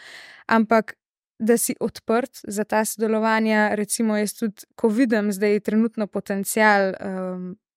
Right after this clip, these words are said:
da rečem, na Balkanu in, in, eh, širše, zakaj bi vsi šli v Nemčijo tekmovati sceno? A si tega res želimo? A n-, zakaj ne konkuriramo z znanjem in ga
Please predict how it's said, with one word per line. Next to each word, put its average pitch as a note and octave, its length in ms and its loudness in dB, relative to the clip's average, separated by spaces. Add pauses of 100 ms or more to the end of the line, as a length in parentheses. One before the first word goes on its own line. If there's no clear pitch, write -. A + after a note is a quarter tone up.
(380)
da F3+ 360 -8
rečem, F3+ 340 -8
na F#3 100 -6
Balkanu G3 640 0
in, F#3+ 280 -4
in, F#3 340 -8
eh, F#3 420 -8 (300)
širše, B3+ 720 2 (760)
zakaj G#3+ 440 0
bi A#3 120 2
vsi A3+ 200 -2
šli A3+ 200 -4
v G#3+ 80 0
Nemčijo G#3+ 400 -2
tekmovati G#3 500 -4
sceno? G3+ 560 -4
A G3+ 140 -8
si - 240 -8
tega G#3 440 -2
res G3+ 240 -2
želimo? A#3 760 0 (480)
A G#3 100 0
n-, A#3+ 220 2
zakaj C4 440 -2
ne D4+ 200 4
konkuriramo B3 800 0 (220)
z G#3 160 -4
znanjem A3 680 0
in G#3+ 180 0
ga G3 280 0